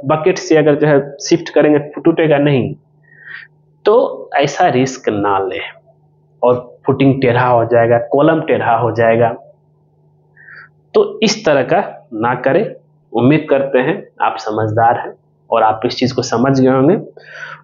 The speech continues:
और अगर ये वीडियो पसंद आए, ज़रूर इसको जो है like कीजिए, share कीजिए, comment कीजिए और ख़ास करके हमारे चैनल को subscribe करें।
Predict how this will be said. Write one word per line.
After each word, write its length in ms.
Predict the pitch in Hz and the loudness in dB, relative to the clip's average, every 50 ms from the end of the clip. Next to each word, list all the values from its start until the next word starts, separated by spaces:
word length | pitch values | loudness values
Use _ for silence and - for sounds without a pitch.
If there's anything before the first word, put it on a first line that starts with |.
| _ _ - | _ _ -2
और 680 | - 107 117 117 110 110 113 110 110 107 107 107 - - | 0 0 2 2 0 0 0 0 2 2 0 0 -2 -2
अगर 220 | 123 123 123 117 117 | 0 0 2 2 2
ये 180 | 117 143 180 | 4 4 4
वीडियो 340 | 180 - - 156 143 151 151 | 2 2 0 0 2 2 2
पसंद 420 | 143 - 139 - - 139 131 123 135 | 2 0 -2 -2 -2 -4 -2 0 0
आए, 120 | 151 180 - - 110 104 101 | -2 -2 -4 -8 -12 -12 -8
ज़रूर 320 | 101 123 147 165 185 185 165 | -2 0 2 4 4 4 4
इसको 260 | - - - 139 123 | 2 -2 -2 -4 -4
जो 100 | 117 113 | -4 -2
है 300 | - 151 - - - _ - | -4 -6 -6 -8 -12 _ -6
like 280 | 107 110 120 131 147 139 | -4 -2 0 0 0 -2
कीजिए, 400 | - - - 123 - 110 165 - | -4 -4 -6 -4 -2 0 0 0
share 400 | - - - - 147 147 151 147 | -2 -4 -4 -2 0 0 0 0
कीजिए, 360 | 147 - 127 113 107 123 170 | -2 -4 -6 -4 0 0 0
comment 480 | - - - 123 127 147 156 147 151 - | 0 0 0 0 2 2 2 0 0 -2
कीजिए 220 | 123 113 120 143 | -2 0 2 2
और 100 | 143 143 | 2 0
ख़ास 380 | 147 - - - 139 147 143 - | 0 -4 -2 0 0 0 0 0
करके 220 | - 127 123 - 127 | -4 -4 -2 -4 -4
हमारे 400 | 127 127 113 117 120 131 196 - - _ _ _ _ - | -4 -2 0 0 2 2 0 -2 -6 _ _ _ _ -2
चैनल 420 | 135 117 117 117 120 120 - - | -2 0 2 2 2 2 2 2
को 140 | - - 208 | 2 0 -2
subscribe 580 | - - 113 113 - - - - - 170 190 - - - | 0 -2 -4 -4 -6 -8 -6 -2 -2 -2 -2 -4 -6 -8
करें। 300 | - 82 76 - _ _ | -8 -8 -8 -10 _ _